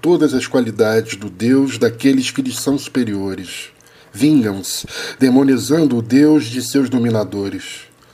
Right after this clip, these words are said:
O bom Deus, assim como o diabo, ambos são frutos da decadência. Como podemos ser tão tolerantes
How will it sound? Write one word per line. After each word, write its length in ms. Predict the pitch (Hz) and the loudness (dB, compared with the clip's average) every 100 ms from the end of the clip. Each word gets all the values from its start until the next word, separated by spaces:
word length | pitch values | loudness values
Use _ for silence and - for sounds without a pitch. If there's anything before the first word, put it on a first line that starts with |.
| _ - _ | _ -20 _
O 60 | 104 | -6
bom 320 | 101 127 117 | 0 2 4
Deus, 560 | 127 139 110 - - - - - | 4 2 0 -6 -10 -10 -14 -8
assim 320 | 113 - 139 135 | -6 -2 0 2
como 240 | 131 110 | 2 0
o 20 | |
diabo, 580 | 95 104 113 120 123 131 - - - | 0 0 0 0 -4 -10 -12 -16 0
ambos 600 | 131 165 175 156 160 - | 2 4 2 -2 -6 -8
são 180 | - 117 | -6 -6
frutos 400 | 107 147 143 - | -4 0 0 2
da 100 | 123 | -2
decadência. 840 | 113 113 104 92 90 85 - - - _ _ _ _ | -2 -4 -4 -8 -8 -10 -14 -16 -16 _ _ _ _
Como 240 | 170 156 | -4 0
podemos 460 | 151 107 139 135 113 | 0 4 4 2 0
ser 180 | 120 | -4
tão 160 | - 156 | -2 -4
tolerantes 800 | 156 120 98 110 123 110 - - | -2 -2 0 0 0 -2 -8 -10